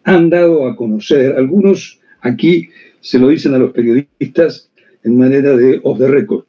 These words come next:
y otros generales aquí en Brasilia lo han dicho. Preferirían que la fórmula de Bol-, de Moro estuviera acompañada por algún general y que ésta compita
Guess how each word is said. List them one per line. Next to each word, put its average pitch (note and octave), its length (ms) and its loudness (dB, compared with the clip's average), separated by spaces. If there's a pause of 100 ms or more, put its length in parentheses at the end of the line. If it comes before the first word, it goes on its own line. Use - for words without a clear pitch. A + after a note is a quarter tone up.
y B2 120 0
otros D#3 760 -2
generales C3 680 -2
aquí A2+ 240 -6
en C3+ 80 2
Brasilia D3+ 560 0
lo B2 280 0
han C3 200 0
dicho. B2+ 440 -8 (440)
Preferirían E3 1000 2 (280)
que - 160 -6
la G#2+ 120 -6
fórmula G3 680 -2 (380)
de B2+ 120 -4
Bol-, B2 300 0
de A2+ 160 -4
Moro F3 440 0
estuviera D3+ 380 -2
acompañada C#3+ 520 -2
por B2 120 -2
algún B2 240 -2
general B2 480 0 (560)
y C3 120 -8
que C#3 220 0
ésta G3 420 -2
compita C3 880 -4